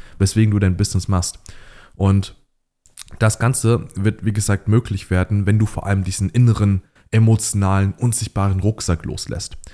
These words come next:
So, und um das Ganze auf den Vertrieb zu beziehen, ähm, was bedeutet das da genau für dich? Und zwar, ähm,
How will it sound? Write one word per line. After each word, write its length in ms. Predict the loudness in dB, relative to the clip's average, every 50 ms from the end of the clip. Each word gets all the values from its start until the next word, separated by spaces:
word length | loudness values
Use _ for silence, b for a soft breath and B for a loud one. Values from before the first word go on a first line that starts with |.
| B B B B B B B B B B B
So, 160 | 2 4 4
und 120 | 4 4 2
um 140 | 0 0 2
das 140 | 2 2
Ganze 300 | 2 2 0 2 0 0
auf 100 | 0 0
den 140 | 2 2 0
Vertrieb 420 | 2 2 -2 0 2 0 0 0 -2
zu 100 | -4 -4
beziehen, 600 | -4 -4 -4 -4 -2 0 0 0 0 -4 -8 _ _ _ _ _ _ _ _ _ _ -20 -20 -12 -2 2
ähm, 180 | 4 4 4
was 160 | 4 2 2
bedeutet 360 | 0 2 2 2 2 2 0 -2
das 140 | -2 -2
da 120 | 0 -2 -2
genau 260 | 0 -2 -2 -2 -4
für 160 | -4 -8 -10
dich? 280 | -10 -8 -12 -12 -10 -8
Und 140 | -8 -8 -6
zwar, 400 | -4 -2 0 0 0 -2 -6 B B B B B B B B B B B -2
ähm, 340 | 2 2 2 2 2 -2